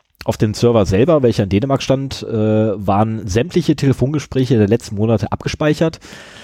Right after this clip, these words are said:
äh, reichte zurück bis zum siebzehnten elften zweitausendsiebzehn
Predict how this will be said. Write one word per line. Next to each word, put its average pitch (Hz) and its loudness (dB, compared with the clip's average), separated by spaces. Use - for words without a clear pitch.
äh, - -6
reichte 107 2
zurück 127 -2
bis 151 -2
zum 131 -6
siebzehnten 131 -2
elften 147 -2
zweitausendsiebzehn 117 -2